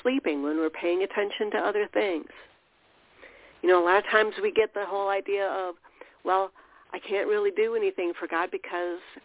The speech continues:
I don't have any time. I'm, you know, working, I'm raising kids, I'm taking care of life. And I only have, you know, a, a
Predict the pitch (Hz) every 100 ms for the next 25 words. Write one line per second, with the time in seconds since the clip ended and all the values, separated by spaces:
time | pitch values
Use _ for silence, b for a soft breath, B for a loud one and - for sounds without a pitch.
0 | _ - 165 180 160 170 170 170 175 185
1 | 196 - 190 185 160 - - _ _ B
2 | B B B B 170 165 165 151 - -
3 | B B - 175 160 156 202 214 190 170
4 | 165 165 170 180 196 202 190 - 214 208
5 | - - 165 - 339 _ b b - -
6 | 185 190 - 196 202 - 190 208 104 -
7 | - _ _ _ _ _ - - 180 185
8 | 196 202 175 220 208 190 190 196 196 -
9 | 175 156 - _ - 151 -